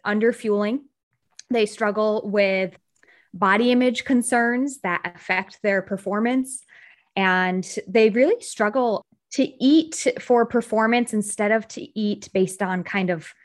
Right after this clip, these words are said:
diet culture and diet trends that we are surrounded by. And so the mission of Rise Up Nutrition is to help female athletes overcome disordered eating and finally use food as fuel to perform their best,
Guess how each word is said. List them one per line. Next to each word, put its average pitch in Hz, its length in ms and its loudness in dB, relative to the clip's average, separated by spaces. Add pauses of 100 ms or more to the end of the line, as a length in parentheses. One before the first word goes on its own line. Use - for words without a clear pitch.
(320)
diet 214 360 4
culture 196 460 0
and 175 160 0
diet 185 340 2
trends 165 580 -8
that - 520 -2 (160)
we 190 240 2
are 175 140 4
surrounded 170 600 -4
by. - 320 -10
And 214 160 2
so 226 160 2
the 220 80 4
mission 262 480 4
of 185 120 -2
Rise 185 260 0
Up 185 100 -8
Nutrition 180 580 -6
is 170 340 -4
to - 80 -10
help 226 280 -2
female 202 340 2
athletes 175 480 -6 (460)
overcome 247 560 4
disordered 185 580 0
eating 175 500 -4
and 185 420 -4 (160)
finally 349 440 0
use 226 340 0
food 214 220 0
as 185 180 -2
fuel 196 300 -2
to 190 140 -14
perform 175 460 -4
their 160 120 -4
best, - 480 -8